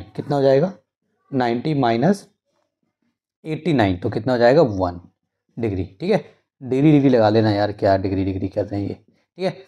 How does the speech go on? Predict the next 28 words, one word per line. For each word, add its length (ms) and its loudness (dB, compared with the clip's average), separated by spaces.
तो 60 -12
कितना 200 -2
हो 60 2
गया? 120 6
वन 200 2
हो 80 -4
गया। 140 -6
थर्ड 160 -6
देखिए 260 2
अब 80 6
आप, 240 0
थर्ड 160 -6
में 140 2
कितना 220 -4
है 60 0
बच्चों 240 -2
आपका? 200 -4
ट्वेंटी 340 -4
फ़ाइव 380 -4
डिग्री 340 -2
है, 120 -10
ठीक 100 -8
है। 120 -4
तो 40 -12
आप 160 -8
निकाल 300 0
दोगे 280 4
complement 800 0